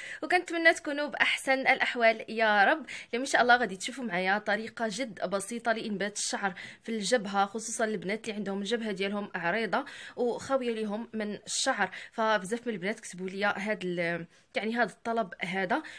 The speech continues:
وإلا قدرت أنني نلقى لكم واحد التعليق فغنخليه لكم بأول هاد الفيديو. أكيد غتكونوا ديجا شفتوه، إلا لقيتو أكيد راه غتكونوا شفتوه يا الغزالات ديالي.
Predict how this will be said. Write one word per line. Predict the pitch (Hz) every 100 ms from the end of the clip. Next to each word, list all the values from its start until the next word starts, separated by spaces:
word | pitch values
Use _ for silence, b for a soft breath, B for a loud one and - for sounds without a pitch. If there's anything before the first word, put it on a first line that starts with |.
| B
وإلا | 247
قدرت | 262 196 220
أنني | 254 240 233
نلقى | 233 262
لكم | 254 254 240
واحد | 240
التعليق | - - 247
فغنخليه | - 247 185 - 220
لكم | 170 175 208 202 -
بأول | - 214 202
هاد | 190 180
الفيديو. | 175 170
أكيد | 160 262
غتكونوا | 180 - 190 190 - _
ديجا | 185 190 165
شفتوه، | - - 233 - _ -
إلا | 190
لقيتو | 185 208 -
أكيد | 214 254
راه | 208
غتكونوا | 196 - 196 196
شفتوه | - 202
يا | 190
الغزالات | 175 175 175 175
ديالي. | 175 175 349